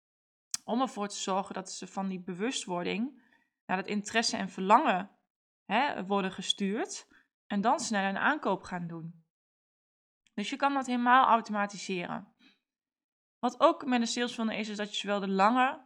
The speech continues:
langzame als de snelle kopers kan bedienen. Dus zo heeft de ene klant misschien maar twee contactmomenten nodig voordat ze overgaan tot aankoop, terwijl de andere potentiële klant daar misschien wel veertien contactmomenten voor nodig heeft.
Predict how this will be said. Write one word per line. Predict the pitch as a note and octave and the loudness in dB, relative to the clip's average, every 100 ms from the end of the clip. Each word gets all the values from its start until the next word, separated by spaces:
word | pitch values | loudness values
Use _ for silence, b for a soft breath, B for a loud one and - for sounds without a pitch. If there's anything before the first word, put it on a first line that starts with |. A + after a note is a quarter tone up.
| _ | _
langzame | G3+ A3+ C4+ B3 A#3 A#3 | 2 2 4 6 6 6
als | - G3 | 2 -2
de | - | -4
snelle | G#3 G#3+ A#3+ | 0 2 0
kopers | A#3 G#3+ G#3+ G#3 | 0 -2 -2 -6
kan | - G3 | -4 -2
bedienen. | F#3 F3+ E3+ F3 - _ _ _ _ _ _ _ - | -2 -4 -6 -6 -10 _ _ _ _ _ _ _ 0
Dus | A3+ - | 0 4
zo | A#3+ | 4
heeft | A#3+ A#3+ | 4 2
de | A#3 | -2
ene | - B3 C#4+ B3+ | 2 2 2 -2
klant | F#3 F3+ F#3+ | -2 -2 -2
misschien | G3+ - A3 | -8 -4 -4
maar | G3+ | -4
twee | G3 G#3+ A#3+ | -4 -4 -4
contactmomenten | B3 A3+ F3 G3 F3 F3 E3+ | -4 -4 -4 -6 -10 -10 -10
nodig | F3 D#3+ F3 A3+ - | -8 -8 -8 -10 -12
voordat | - G#3 G3 | -10 -8 -8
ze | - | -8
overgaan | - F#3 E3+ E3+ | -6 -8 -8 -12
tot | F3 F3 | -12 -6
aankoop, | D3+ E3 D#3+ F3+ F#3+ | -6 -6 -8 -10 -10
terwijl | G#3 G3+ | -8 -2
de | - | 0
andere | D4 C4 | 0 -4
potentiële | G3 F#3 F3+ - E3+ | -6 -8 -8 -8 -10
klant | E3+ E3 G3+ A3+ b b b b | -8 -8 -8 -12 b b b b
daar | - G#3+ | 0 2
misschien | G#3 - A#3 A3 | 2 0 0 0
wel | G3 F#3 | 0 -2
veertien | - - D#4+ C4+ G#3+ | -4 -2 -2 0 -4
contactmomenten | G3+ F3+ E3 E3+ F3 E3 - | -4 -6 -8 -6 -10 -10 -12
voor | - E3+ | -12 -10
nodig | D#3+ D#3+ F#3 | -10 -12 -14
heeft. | F3+ - - - | -14 -14 -16 -20